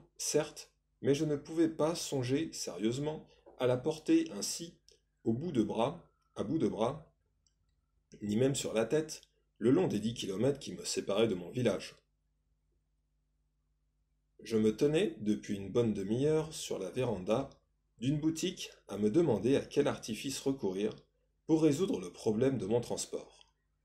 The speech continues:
Et soudain, j'aperçus Amou, ma plus jeune tante, un peu de travers sur son vélo. Amou n'avait jamais su se tenir d'aplomb sur un vélo. Son mari étant mort très tôt,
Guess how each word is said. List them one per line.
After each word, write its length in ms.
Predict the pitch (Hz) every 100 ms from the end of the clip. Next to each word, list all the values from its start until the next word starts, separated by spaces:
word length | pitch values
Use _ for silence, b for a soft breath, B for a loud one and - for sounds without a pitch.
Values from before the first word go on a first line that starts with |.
| _ _ _ _ - _ _ - -
Et 100 | 104
soudain, 460 | - 135 196 208 - -
j'aperçus 640 | 104 135 160 160 208 -
Amou, 320 | 117 110 92 - _ _ _ _ _ _ _ _
ma 160 | 104 92
plus 260 | - 170
jeune 280 | 135 98 92
tante, 500 | - 151 160 - - _ _ _ _
un 120 | 113
peu 200 | 107 156
de 100 | 113
travers 400 | 95 - 127 151
sur 180 | - -
son 160 | - 127
vélo. 280 | 92 - - _ _ _ _ _ _ _ _ _ _ _ -
Amou 280 | 135 208
n'avait 300 | 175 95 101
jamais 300 | 98 - 156
su 200 | - -
se 120 | - 107
tenir 400 | - 127 139 104
d'aplomb 320 | 107 107 104
sur 240 | - 92
un 60 | 95
vélo. 340 | 98 98 - _ _ _ _ _ _ _ _ _ _ _
Son 220 | - 139
mari 300 | 143 147 185
étant 240 | 107 - 90
mort 460 | 117 139 147 127
très 240 | - 107 107
tôt, 280 | 143 156